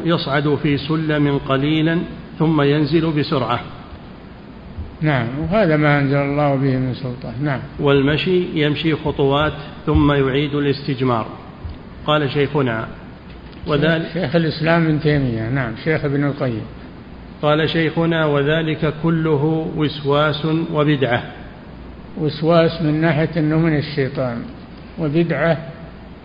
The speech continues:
Speaker 2: أنه لم يشرعه الرسول صلى الله عليه وسلم. قد قال: "من عمل عملا ليس عليه أمرنا فهو رد". نعم.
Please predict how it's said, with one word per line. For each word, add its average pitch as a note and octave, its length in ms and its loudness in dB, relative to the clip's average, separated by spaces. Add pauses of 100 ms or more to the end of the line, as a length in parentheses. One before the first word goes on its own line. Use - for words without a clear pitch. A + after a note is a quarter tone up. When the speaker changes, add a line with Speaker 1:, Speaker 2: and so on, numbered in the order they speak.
Speaker 2:
أنه D#3+ 440 4
لم D#3+ 200 4
يشرعه D3+ 460 2
الرسول C3 440 -2
صلى - 180 -6
الله C3 100 -2
عليه C3+ 180 0
وسلم. A2+ 300 -8 (300)
قد D3 100 -4 (120)
قال: D3+ 300 4
"من C#3+ 180 2
عمل D3 340 4
عملا C#3 460 2
ليس C#3+ 360 0
عليه C3+ 500 0
أمرنا F#3+ 380 0 (760)
فهو D#3 220 2
رد". - 460 -8
نعم. C#3+ 220 0